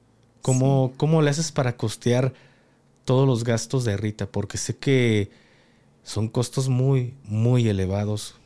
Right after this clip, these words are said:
Speaker 1: ¿Cómo te ayudas? ¿Estás en alguna fundación o cuál es el, eh, cuál es la ayuda que tú tienes?
Speaker 2: Sí, mira, eh, bueno, en casa, eh, es solamente el sueldo de Ramón. Él es el,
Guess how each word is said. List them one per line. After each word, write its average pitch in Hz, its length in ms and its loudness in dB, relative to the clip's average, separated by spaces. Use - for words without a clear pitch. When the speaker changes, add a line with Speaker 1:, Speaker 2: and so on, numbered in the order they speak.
Speaker 1:
¿Cómo 117 240 -2
te 117 140 -2
ayudas? 101 480 -2
¿Estás 104 300 -6
en 127 100 -2
alguna 107 680 0
fundación 110 920 0
o 98 400 -4
cuál 107 220 -2
es - 140 -4
el, 101 420 -2
eh, 95 380 -8
cuál 117 160 -2
es 120 120 0
la 117 60 0
ayuda 104 300 0
que - 100 -10
tú - 140 -16
tienes? 95 460 -12
Speaker 2:
Sí, 208 340 0
mira, 185 320 -4
eh, 208 440 0
bueno, 196 300 -2
en 180 100 -6
casa, 285 600 -4
eh, 190 640 -2
es 202 120 -2
solamente 226 460 -2
el 226 100 -6
sueldo 208 340 -4
de 180 400 -4
Ramón. 185 380 -6
Él 196 240 -4
es 196 240 -4
el, 185 600 -4